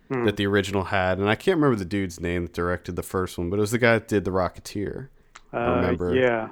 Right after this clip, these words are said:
Speaker 1: um, I don't know why his name escapes me. <laughs>
Speaker 2: Yeah, I just, I can't remember, but I like the look of that. And I, and when they first announced the original one and said that it was gonna take place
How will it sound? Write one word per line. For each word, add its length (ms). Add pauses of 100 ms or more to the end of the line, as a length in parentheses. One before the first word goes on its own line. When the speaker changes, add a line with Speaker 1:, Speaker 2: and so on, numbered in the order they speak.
(120)
Speaker 1:
um, 560 (340)
I 60
don't 100
know 60
why 140
his 180
name 160
escapes 380
me. 160 (240)
<laughs> 80 (500)
Speaker 2:
Yeah, 320
I 120
just, 280
I 120
can't 240
remember, 420
but 380 (360)
I 60
like 240
the 100
look 200
of 60
that. 280
And 160
I, 160
and 420
when 220
they 380
first 340
announced 460
the 100
original 400
one 480
and 240
said 220
that 100
it 60
was 120
gonna 200
take 260
place 400